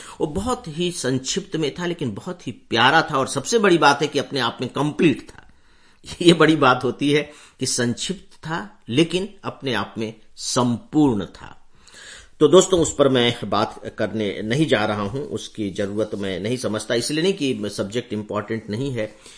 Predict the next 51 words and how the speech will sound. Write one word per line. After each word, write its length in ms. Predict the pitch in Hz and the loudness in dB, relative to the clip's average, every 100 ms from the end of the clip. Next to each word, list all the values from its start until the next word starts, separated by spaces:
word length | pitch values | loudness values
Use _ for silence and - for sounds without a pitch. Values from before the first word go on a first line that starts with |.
| - - | -12 -4
इसलिए 300 | 139 131 135 | -2 0 0
कि 140 | 131 | -2
वक्त 340 | 110 127 - - | -2 -4 -4 -8
कम 180 | 123 127 | -4 -4
है 200 | 117 117 | -4 -4
और 140 | 120 | -2
आज 160 | 104 98 | -4 -6
अखबारों 400 | 95 95 95 104 | -8 -8 -6 -4
में 160 | 104 98 | -6 -6
काफी 260 | 90 95 | -8 -8
कुछ 240 | 95 - - | -6 -6 -6
इसके 220 | - 101 | -8 -6
बारे 240 | 92 90 | -6 -6
में 100 | 92 | -6
लिखा 280 | 87 92 104 | -8 -8 -8
गया 200 | 107 107 | -4 -4
है, 140 | 127 | -4
तो 120 | 139 73 | -8 -10
आप 200 | 69 87 | -10 -12
वहां 240 | 90 85 | -12 -10
से, 360 | 82 76 67 - - _ - | -12 -10 -10 -12 -20 _ -12
अ, 180 | 87 82 | -10 -6
देख 320 | 95 107 95 | -2 -4 -4
लेंगे। 340 | 87 104 185 - | -6 -6 -8 -8
Otherwise, 460 | 104 101 95 95 - | -8 -6 -4 -6 -8
डीडी 380 | 104 127 117 104 | -4 -2 -2 -2
News 320 | 101 92 78 | -4 -6 -8
में 180 | 92 - | -8 -8
ये 80 | |
सारी 240 | 92 87 92 | -6 -6 -8
चीजें 300 | 85 82 87 | -10 -10 -10
available 500 | 92 85 80 76 82 | -10 -12 -12 -12 -8
हैं। 280 | 123 131 - - - - - | -4 -4 -6 -14 -18 -20 -6
अ, 180 | 127 127 | 2 4
मित्रों, 380 | 143 170 160 160 | 4 2 2 2
अब 180 | 135 127 | 2 2
मैं 160 | 131 | 2
आता 280 | 110 117 - | 2 0 -2
हूं 220 | 117 110 104 | -4 -4 -4
आज 220 | 104 104 - | -6 -6 -6
के 200 | 98 98 - - - _ | -6 -6 -10 -20 -20 _
मुख्य 440 | 135 139 - - - | 0 0 -4 -12 -10
विषय 420 | 92 104 - 92 | -6 -6 -4 -6
पर, 300 | 95 110 113 | -4 -2 -2
जो 160 | 101 110 | -2 -2
मैंने 220 | 104 98 | -2 -4
कहा 220 | - 104 | -8 -10
कि 160 | 104 98 | -10 -10
सूक्ष्म, 460 | - 139 135 117 | -6 -6 -6 -6
लघु 380 | 101 101 98 101 - | -4 -4 -6 -8 -6
एवं 340 | 95 92 87 | -4 -6 -8